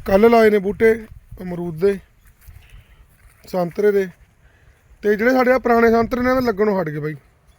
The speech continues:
ਪੁਰਾਣੇ ਸੰਤਰੇ ਲੱਗਣੋਂ ਹਟ ਗਏ, ਅਸੀਂ ਕਿ ਵੱਡੇ ਨੇ ਕਿ ਵੀ ਕੀ ਫੁੱਟੇ ਹੋਣਗੇ, ਖਰਾ ਲੱਗੇ ਹੋਣ। ਲੱਗ ਤਾਂ ਬਹੁਤ ਆਏ ਸੀ, ਪਰ ਝੜ ਜਾਂਦੇ ਨੇ। ਪਹਿਲਾਂ ਵੀ ਸਾਨੂੰ ਸਵਾਲ ਪੁੱਛਿਆ ਸੀ ਵੀ ਜਿਹੜਾ ਹੱਲ ਆ ਕੋਈ,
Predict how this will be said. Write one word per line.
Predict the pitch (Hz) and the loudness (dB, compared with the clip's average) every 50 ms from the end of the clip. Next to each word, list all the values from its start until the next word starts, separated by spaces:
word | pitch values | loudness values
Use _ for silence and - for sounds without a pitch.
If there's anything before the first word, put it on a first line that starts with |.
| _ _ _ _ _ - - - _ - - - - - - - - - - _ _ _ - | _ _ _ _ _ -20 -20 -20 _ -20 -20 -20 -20 -20 -20 -20 -20 -20 -20 _ _ _ -8
ਪੁਰਾਣੇ | 185 185 185 196 196 196 | -6 -4 -2 -2 -2 -2
ਸੰਤਰੇ | 196 196 190 170 226 233 | -2 -2 -2 0 0 2
ਲੱਗਣੋਂ | 220 214 170 175 185 190 | 2 0 0 -2 -2 -2
ਹਟ | 185 | 0
ਗਏ, | 190 196 208 214 208 | 0 2 2 2 0
ਅਸੀਂ | 185 190 | -2 -4
ਕਿ | 180 196 | -6 -6
ਵੱਡੇ | 170 175 156 151 196 214 | -6 -4 -2 0 2 2
ਨੇ | 220 214 208 | 2 2 0
ਕਿ | 196 202 | -2 -4
ਵੀ | 196 196 | -6 -6
ਕੀ | 180 185 185 | -8 -10 -12
ਫੁੱਟੇ | - - 190 - 208 208 | -12 -16 -8 -4 -2 -2
ਹੋਣਗੇ, | 202 202 208 196 | 0 0 -2 -2
ਖਰਾ | 196 202 208 202 | -2 -2 -2 -2
ਲੱਗੇ | 196 175 156 175 | -2 -4 -4 -4
ਹੋਣ। | 185 190 202 208 - _ _ _ _ _ - - - - - _ - _ _ 190 | -2 -2 -4 -4 -6 _ _ _ _ _ -20 -20 -20 -20 -20 _ -20 _ _ 2
ਲੱਗ | 196 208 214 180 196 | 4 4 4 4 2
ਤਾਂ | 214 226 240 | 2 2 2
ਬਹੁਤ | 208 220 214 220 202 | 4 2 2 0 2
ਆਏ | 262 254 247 240 | 2 2 2 0
ਸੀ, | 220 233 | 0 -4
ਪਰ | 190 233 240 208 | -4 -6 -6 -4
ਝੜ | - 269 269 233 | -4 -4 -4 -2
ਜਾਂਦੇ | 202 190 208 190 180 | -2 -4 -4 -4 -4
ਨੇ। | 170 170 | -6 -8
ਪਹਿਲਾਂ | 160 196 196 208 233 240 | -6 -6 -4 -2 -2 -2
ਵੀ | 240 233 | -2 -2
ਸਾਨੂੰ | 220 226 214 185 | -2 -4 -4 -4
ਸਵਾਲ | 208 196 202 202 202 185 | -4 -2 -2 -2 -2 -4
ਪੁੱਛਿਆ | 175 185 - - 196 180 | -6 -10 -8 -8 -8 -6
ਸੀ | 190 | -6
ਵੀ | 170 190 180 | -8 -6 -2
ਜਿਹੜਾ | 196 202 220 202 | -2 0 0 -2
ਹੱਲ | 185 180 180 175 180 | -2 -4 -6 -4 -4
ਆ | 185 | -4
ਕੋਈ, | 175 160 185 185 | -4 -4 -6 -8